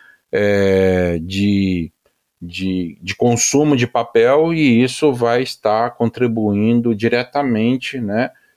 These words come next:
é, com o meio ambiente. Mas fora isso, uma série de soluções que podem ser adotadas, né, é, você ter, por exemplo, no, no, no, no, no caso do prontuário, poderia ser um prontuário eletrônico,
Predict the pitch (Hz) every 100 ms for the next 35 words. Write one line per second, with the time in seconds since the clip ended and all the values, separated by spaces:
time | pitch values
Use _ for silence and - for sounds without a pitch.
0 | _ - 107 107 110 104 - 117 113 113
1 | 120 131 123 98 - - _ _ - 117
2 | - 170 190 170 156 180 - 139 131 156
3 | 165 165 170 180 175 160 143 147 - 123
4 | 123 113 117 - 107 110 104 95 101 107
5 | 127 95 90 - _ _ _ 101 110 139
6 | 139 - 107 104 101 98 98 98 107 -
7 | 117 - 120 117 113 104 87 120 117 104
8 | 107 117 113 113 113 117 107 104 - 110
9 | 98 120 127 139 120 135 127 120 120 -
10 | 139 127 131 131 131 123 123 113 110 117
11 | 117 107 95 110 120 139 120 - 85